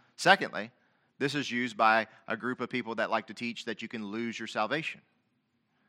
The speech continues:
You can lose your salvation. But here, the Bible lets us know that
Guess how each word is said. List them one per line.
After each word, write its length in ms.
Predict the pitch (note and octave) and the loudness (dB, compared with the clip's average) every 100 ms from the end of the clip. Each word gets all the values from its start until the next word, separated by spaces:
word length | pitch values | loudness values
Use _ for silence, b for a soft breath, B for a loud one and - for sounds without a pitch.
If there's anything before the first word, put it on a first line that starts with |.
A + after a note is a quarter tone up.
| _ | _
You 100 | A#2 | -10
can 160 | A2+ G2+ | -8 -6
lose 220 | G2 G2 | -6 -6
your 80 | G2+ | -2
salvation. 480 | A2+ A2+ D3+ - - _ _ _ _ _ _ _ _ _ _ _ _ _ _ _ _ _ | 0 0 0 -12 -20 _ _ _ _ _ _ _ _ _ _ _ _ _ _ _ _ _
But 140 | G#2+ | -4
here, 300 | A2 C#3 F3 | 2 4 4
the 100 | C3+ | 4
Bible 300 | A2 A2 A2 | 6 6 4
lets 180 | G#2+ G#2+ | -2 -4
us 140 | G#2 C3 | -6 0
know 180 | E3 | 0
that 180 | C3+ G2 | 2 -2